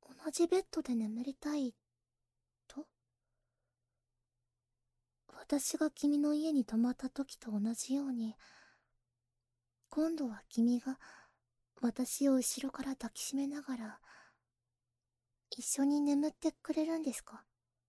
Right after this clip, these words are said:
<laughs> それが君の本心なんですね。とても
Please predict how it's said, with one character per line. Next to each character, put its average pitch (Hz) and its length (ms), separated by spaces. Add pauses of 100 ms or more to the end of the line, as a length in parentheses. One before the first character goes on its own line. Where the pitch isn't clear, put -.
(2000)
<laughs> - 200 (1600)
そ - 160
れ 247 140
が 262 140
君 277 300
の 277 120
本 311 220
心 269 280
な 208 120
ん 202 40
で 202 100
す - 180
ね。 240 280 (2000)
と 247 80
て 240 40
も 247 220